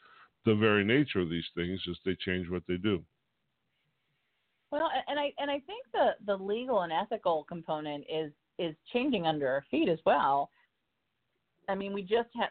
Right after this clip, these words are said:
Speaker 2: saw the passage, I think, um, I'm gonna get all the states wrong, but there was a passage of a bill just recently, you probably knew better than I did, of the, the video, um,
Speaker 1: Right, Illinois. I-,
Speaker 2: A I
Speaker 1: Il-,
Speaker 2: for
Speaker 1: Illinois.
Speaker 2: Illinois. Yep,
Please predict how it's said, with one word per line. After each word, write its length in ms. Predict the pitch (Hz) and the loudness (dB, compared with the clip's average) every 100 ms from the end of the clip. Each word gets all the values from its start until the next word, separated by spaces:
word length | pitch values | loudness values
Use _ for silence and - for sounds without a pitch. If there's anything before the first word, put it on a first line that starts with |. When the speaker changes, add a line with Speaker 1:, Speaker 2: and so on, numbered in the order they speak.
| - | 2
Speaker 2:
saw 280 | 190 170 170 - | 4 4 2 -4
the 80 | 185 | -10
passage, 560 | 185 170 170 175 165 160 | -4 -4 -4 -8 -10 -8
I 140 | 147 151 _ | -10 -12 _
think, 220 | 185 190 - | -16 -14 -4
um, 320 | 156 147 143 | -4 -4 -8
I'm 140 | 151 151 | -10 -4
gonna 180 | 160 | -6
get 120 | 156 156 | -2 0
all 120 | 147 | 0
the 100 | 147 | -2
states 240 | - 151 - | -2 -2 -2
wrong, 300 | 160 147 147 | 2 2 2
but 100 | 143 | -4
there 80 | 156 | -2
was 120 | 151 | -4
a 40 | 151 | -4
passage 480 | 156 156 156 170 - - | 0 0 0 -8 -12 2
of 180 | 156 143 | 2 4
a 100 | 143 | 0
bill 420 | 143 156 151 143 _ _ _ | 4 4 6 2 _ _ _
just 200 | 180 170 | -8 -4
recently, 400 | 170 165 - 165 | -4 -4 -4 -2
you 100 | 160 | -2
probably 280 | 175 165 147 | 2 2 2
knew 80 | 147 | 0
better 140 | 147 147 | 0 0
than 80 | |
I 60 | 156 | 0
did, 180 | 151 147 - | 0 -2 2
of 220 | 147 143 | 2 2
the, 220 | 147 139 135 | 2 2 0
the 100 | - 156 | -4 -6
video, 540 | 175 175 180 170 180 - _ _ _ | -6 -2 0 0 -4 -8 _ _ _
um, 400 | 156 151 147 143 143 143 143 | 2 2 0 -4 -6 -4 4
Speaker 1:
Right, 220 | 160 151 | 4 4
Illinois. 520 | 170 175 175 156 107 - 160 _ _ | 4 4 4 2 0 -4 -18 _ _
I-, 220 | - - 190 | -14 0 2
Speaker 2:
A 120 | 175 | 4
I 200 | 165 165 | 2 0
Speaker 1:
Il-, 140 | 180 | -4
Speaker 2:
for 100 | 139 | -4
Speaker 1:
Illinois. 240 | 165 180 180 | -2 -2 -4
Speaker 2:
Illinois. 120 | 202 | -6
Yep, 200 | 196 220 | -6 -8